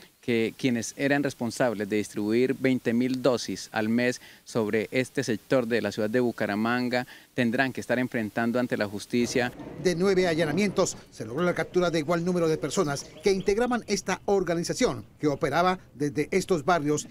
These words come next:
Speaker 2: y que distribuía, según la policía, estupefacientes a otras zonas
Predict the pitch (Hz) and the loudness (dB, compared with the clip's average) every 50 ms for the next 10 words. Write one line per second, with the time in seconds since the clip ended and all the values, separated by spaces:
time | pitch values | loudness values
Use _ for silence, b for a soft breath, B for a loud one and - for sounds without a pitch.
0 | - - 233 - - 208 190 190 208 185 - - 196 202 170 156 214 262 220 151 | -2 -2 -2 2 2 2 2 4 2 0 -2 -4 -2 0 2 2 2 2 2 2
1 | 127 107 95 - 143 123 151 190 180 151 - 151 135 135 - 214 202 175 147 B | 0 -2 -6 -8 -4 0 0 2 2 2 0 -2 -2 -2 -2 0 2 0 0 B
2 | B B B - 226 208 - - - 226 - 208 190 - 202 196 - 240 202 185 | B B B 0 0 0 0 -2 -6 -4 -2 -2 -2 -2 -2 0 0 0 0 2
3 | - 151 151 b b b b - 143 139 165 190 - - 185 170 - - 208 170 | -2 -2 -2 b b b b -2 2 4 4 2 2 2 -2 0 2 2 0 0
4 | 135 135 131 - - | 2 0 -4 -6 -8